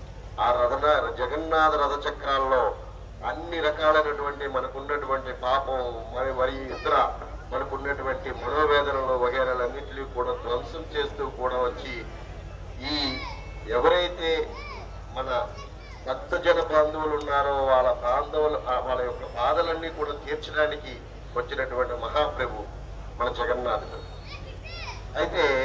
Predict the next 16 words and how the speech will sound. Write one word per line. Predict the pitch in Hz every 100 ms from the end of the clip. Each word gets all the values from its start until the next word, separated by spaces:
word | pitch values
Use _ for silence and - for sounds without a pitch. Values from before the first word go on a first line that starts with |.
| - - - - - - -
వారి | 135 147 185 190 165
ఎంతటి | 170 - - - 202 190 180 - - - - - -
విప్లవంతో | 147 143 175 180 - 180 180
మన | 165 160
భక్తులందరినీ | 143 147 170 165 165 165 165
ఉద్ధరించడానికి | 156 - 147 151 147 143 143
వచ్చారో | 131 143 127 113 110 107 - - - - - - - -
ఈ | 127 131
హరే | 113 147 170
కృష్ణ, | 170 175 - 160 156 151 139
హరే | 131 156 151 - - - - - - - 131
కృష్ణ | 127 135 135
మూవ్‌మెంట్ | 131 127 135 131 127
కూడా | 123 120 - - - - -
అటువంటిదే. | - 165 165 - - - - - - - - - - - - - - - 139
ఇంతవరకు | 147 - 190 185 185 175 160